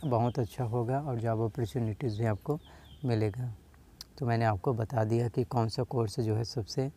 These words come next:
बेस्ट है। अब आप लोगों के ऊपर डिपेंड करता है कि आप जो है कौन सा कोर्स लेना चाहते हैं और कौन सा कोर्स लेकर पढ़ाई करना चाहते हैं। तो I hope कि जितनी भी जानकारी मैंने आप सभी को दिया, वो सभी जानकारी आपको पसंद आए।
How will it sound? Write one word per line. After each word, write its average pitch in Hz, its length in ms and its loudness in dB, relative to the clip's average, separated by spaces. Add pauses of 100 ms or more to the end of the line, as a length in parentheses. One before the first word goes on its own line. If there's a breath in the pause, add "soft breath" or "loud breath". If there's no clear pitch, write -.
(140)
बेस्ट 113 360 -2
है। 107 200 -2 (520 loud breath)
अब 120 140 4
आप 117 220 4
लोगों 117 260 2
के 120 120 2
ऊपर 117 200 0
डिपेंड 113 380 2
करता 113 300 0
है 113 80 2
कि 127 140 -4
आप 110 120 2
जो 107 120 0
है 117 100 2
कौन 113 260 -2
सा 120 140 -2
कोर्स 113 380 0 (300)
लेना 113 260 2
चाहते 113 320 -2
हैं 127 80 2
और 113 40 -4
कौन 113 220 -4
सा 127 120 -4
कोर्स 117 340 -4
लेकर 127 360 0
पढ़ाई 107 220 2
करना 107 280 -2
चाहते 113 320 -6
हैं। 107 160 -6 (600 loud breath)
तो 151 80 2
I 120 120 4
hope 123 200 0
कि 131 80 2
जितनी 113 300 -2
भी 120 140 4
जानकारी 113 440 0
मैंने 113 240 2
आप 110 120 0
सभी 113 280 -2
को 120 160 -2
दिया, 117 320 -2 (140)
वो 120 160 2
सभी 117 300 0
जानकारी 110 480 0
आपको 113 260 -2
पसंद 117 440 -4
आए। 120 120 -2